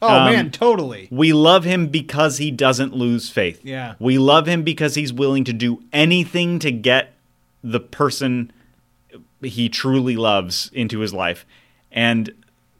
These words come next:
Speaker 2: and we, and I would also suggest that we might hate him if he didn't get to grow up, uh, if we didn't get to grow up with him in this movie.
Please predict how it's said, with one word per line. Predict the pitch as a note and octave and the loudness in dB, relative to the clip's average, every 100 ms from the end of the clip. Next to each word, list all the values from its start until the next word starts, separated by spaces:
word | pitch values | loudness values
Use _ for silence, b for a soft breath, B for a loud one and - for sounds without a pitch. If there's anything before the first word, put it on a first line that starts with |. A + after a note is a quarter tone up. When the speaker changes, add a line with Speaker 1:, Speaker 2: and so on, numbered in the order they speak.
| A#2 A2 _ _ _ _ - | -18 -18 _ _ _ _ -8
Speaker 2:
and | B2+ A#2+ A2+ | -2 0 0
we, | A#2+ A#2+ | 0 -2
and | B2 B2 | -2 -2
I | B2 C#3 | 0 0
would | C3+ A#2 | 0 -2
also | C3+ B2+ A#2+ | -2 -2 -4
suggest | - G#2 A#2+ - | -6 -2 -2 -2
that | A#2 F#2 | -6 -4
we | A2+ | -4
might | G#2+ G#2 F#2+ | -2 -4 -4
hate | G2 C3+ G#2 | -2 -2 -2
him | G2+ E2+ E2+ | -8 -8 -10
if | G2+ | -10
he | G#2+ | -10
didn't | F#2 B2 A#2 A#2 - _ - F#2+ | -6 -2 -2 -2 -8 _ -20 -4
get | A2+ A2 - | -2 -2 -6
to | F#2+ | -12
grow | G2+ G#2+ G2+ | -4 -2 0
up, | F#2 - - _ _ _ _ - | -2 -6 -16 _ _ _ _ -6
uh, | G#2 F#2+ F#2 F#2+ | -2 0 -2 -4
if | G2+ | -4
we | A#2+ | -2
didn't | A#2 A#2 | 0 -2
get | G#2+ G#2 | -2 -4
to | F#2+ | -4
grow | G#2 G2 | -2 -2
up | F#2+ | -4
with | F#2+ | -8
him | F#2 | -8
in | F2 | -10
this | D#2+ | -12
movie. | F2 D#2 | -12 -14